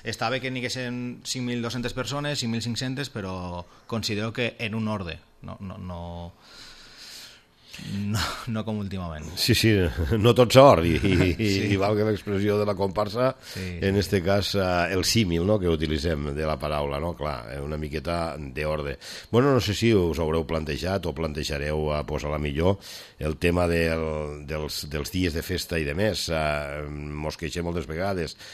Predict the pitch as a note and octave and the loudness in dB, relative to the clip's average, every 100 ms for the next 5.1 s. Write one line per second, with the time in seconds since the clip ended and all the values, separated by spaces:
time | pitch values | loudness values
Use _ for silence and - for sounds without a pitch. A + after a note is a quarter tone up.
0 | - - D#2+ D2+ D#2+ F2 E2 E2+ F2+ F2+ | -14 -6 -6 -2 -2 -2 0 0 2 0
1 | D#2+ - F#2 F#2 F2 F#2 F#2+ F#2+ E2 D2 | 0 0 0 2 0 -2 -2 -2 -2 -4
2 | D#2 D#2+ F2 A2 F#2 D#2 F2+ D#2+ - D2 | -4 -2 -2 -2 0 -2 -2 -4 -6 -2
3 | G2 A#2 D#2+ A#2 D#3+ - - - - E2 | 2 2 2 0 0 -10 -16 -14 -4 0
4 | E2+ E2 D#2 - F2+ G#2 D2+ D#2 D#2 D2+ | 2 2 0 0 2 2 0 -2 -2 -2
5 | D#2 | -4